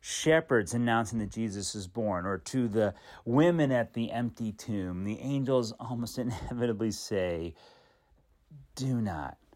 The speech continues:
be afraid." And it makes me wonder, why,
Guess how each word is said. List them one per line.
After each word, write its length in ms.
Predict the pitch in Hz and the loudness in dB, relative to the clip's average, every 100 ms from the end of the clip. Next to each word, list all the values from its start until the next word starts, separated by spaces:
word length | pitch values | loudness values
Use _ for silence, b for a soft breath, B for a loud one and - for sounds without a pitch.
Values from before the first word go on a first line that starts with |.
| _ _ _ _ _ _ _ _ | _ _ _ _ _ _ _ _
be 160 | 101 87 | -6 -6
afraid." 760 | 78 - 78 73 - - - - - - _ _ _ b b b b b b | -6 -12 -14 -14 -14 -20 -20 -20 -20 -20 _ _ _ b b b b b b
And 140 | 95 92 | -6 0
it 60 | |
makes 320 | 101 120 - | 2 2 2
me 160 | 160 165 | 2 4
wonder, 580 | 160 175 254 294 - - - - - - - | 6 6 6 4 2 -4 -20 -20 -20 -16 -2
why, 920 | 120 135 131 123 127 147 180 254 | 4 6 6 4 2 2 0 -2